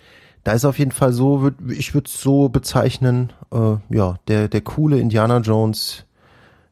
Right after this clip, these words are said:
in einem Action-Adventure, Third Person, der abgefahrene Dinge erlebt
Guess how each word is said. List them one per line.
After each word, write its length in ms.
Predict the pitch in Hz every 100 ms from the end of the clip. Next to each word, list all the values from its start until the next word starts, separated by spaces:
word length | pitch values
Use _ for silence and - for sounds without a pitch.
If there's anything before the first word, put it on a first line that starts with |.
| _ _
in 140 | 120 123
einem 280 | 110 110 107
Action-Adventure, 1120 | 107 - - 95 - 98 95 - 92 90 90 _ _ -
Third 260 | - 110
Person, 640 | - 110 104 - 101 95 92 _ _ _ _ _ _ _ _ _ _ _ -
der 480 | 98 92 90 90 85 _ _ _ _ _ - - _ _ _
abgefahrene 560 | 131 - 131 127 113 107
Dinge 220 | 117 117
erlebt 600 | 98 98 92 - -